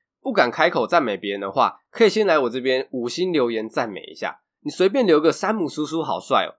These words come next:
我也会很开心哦。虽然我知道你是胡乱的，但我看到了还是会开心，这就是赞美的力量，各位。好，那我们平常在聊天的过程中，还有一些注意事项要跟大家分享的哦。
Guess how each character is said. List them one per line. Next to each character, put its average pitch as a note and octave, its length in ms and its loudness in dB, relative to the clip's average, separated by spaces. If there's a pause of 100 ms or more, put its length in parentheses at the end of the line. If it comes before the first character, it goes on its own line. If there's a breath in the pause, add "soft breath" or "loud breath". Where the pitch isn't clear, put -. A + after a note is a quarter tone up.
(120)
我 E3+ 160 4
也 E3 80 6
会 E3 140 4
很 G#2+ 100 0
开 G2 220 -6
心 F#2+ 180 -10
哦。 F#2 220 -8 (140)
虽 - 180 4
然 A3+ 100 10
我 C#3 80 4
知 B2+ 80 -2
道 E3+ 120 4
你 D#3 60 -2
是 E3 100 -4
胡 G#2+ 220 -12
乱 A2 180 0
的， F2 140 -10 (180)
但 A#3+ 120 8
我 D3+ 60 6
看 F#3+ 180 0
到 F3+ 120 6
了 C#3 60 6
还 B2 140 -2
是 C3+ 140 -4
会 E3 100 2
开 G#2+ 200 -2
心， F#2+ 240 -10 (300)
这 F#3 200 4
就 D3+ 100 4
是 D3 180 -2
赞 C#3+ 220 2
美 F#2 180 -8
的 - 120 -12
力 F#2+ 180 -12
量， E2+ 280 -8
各 F#2+ 120 -8
位。 - 180 -10 (360)
好， D#3 380 -2
那 A#3 140 4
我 F3+ 60 4
们 B2+ 140 0
平 C3 160 -8
常 B2+ 120 0
在 C3+ 120 2
聊 A#2+ 240 2
天 C3 180 -4
的 B2+ 60 -2
过 B2 200 -4
程 F2+ 180 -10
中， F#2 220 -6 (180)
还 F3 220 0
有 A#3 200 2
一 - 40 -2
些 D3 160 0
注 C#3+ 200 -4
意 C#3 40 -4
事 C3 200 -8
项 B2 220 0
要 D3+ 100 0
跟 B2+ 160 -2
大 B2 100 0
家 G#2+ 140 0
分 G#2 200 -8
享 F2 260 -10
的 D#2 80 -12
哦。 D#2+ 160 -14